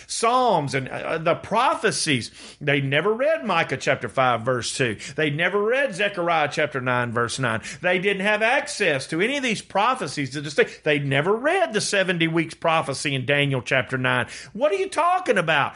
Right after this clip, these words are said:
I don't know what you're talking about. All they had was the Pentateuch. And it was mixed in with that mongrelized religion, with, uh,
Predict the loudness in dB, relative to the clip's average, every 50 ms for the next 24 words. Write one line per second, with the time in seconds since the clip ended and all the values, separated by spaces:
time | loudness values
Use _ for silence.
0 | -12 -6 -2 0 2 2 2 2 2 2 2 0 -2 -8 -6 -2 -2 -2 -2 -2
1 | -2 0 0 0 0 0 0 0 0 0 2 2 2 2 2 0 -2 -6 -12 _
2 | _ _ _ _ _ _ _ _ _ _ _ _ -8 -8 -6 -6 -8 -4 -2 -2
3 | 0 0 -2 -6 -8 -8 -10 -12 -14 _ _ -20 -20 -20 _ _ _ _ _ _
4 | _ _ _ _ _ _ _ _ _ _ _ _ _ _ _ _ _ _ _ _
5 | _ -2 -2 -2 0 0 0 0 2 2 0 0 0 0 0 0 0 0 0 -4
6 | 0 2 2 2 2 0 -4 -8 -14 _ _ _ _ _ _ -4 -2 0 0 -2
7 | 0 0 0 0 0 0 0 0 2 2 2 2 2 0 0 -4 -2 0 0 0
8 | 0 -2 -6 -10 -10 -14 -20 _ -20 -20 -20 _ _ _ _ _ _ _ -2 0
9 | 0 0 0 -4 -12 _ _ _ 0 2 2 4 4 2 2 0